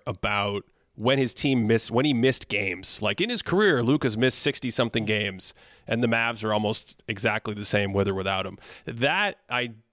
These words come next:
thought, was a bit of a misrepresentation,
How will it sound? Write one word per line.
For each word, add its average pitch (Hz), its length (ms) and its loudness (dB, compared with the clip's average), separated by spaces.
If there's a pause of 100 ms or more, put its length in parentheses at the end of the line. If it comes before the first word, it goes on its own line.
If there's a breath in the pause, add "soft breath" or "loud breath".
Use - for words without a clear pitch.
(140)
thought, 127 260 0
was 113 360 0
a 98 60 0
bit 107 180 0
of 98 100 -2
a 95 40 -2
misrepresentation, 95 1120 -4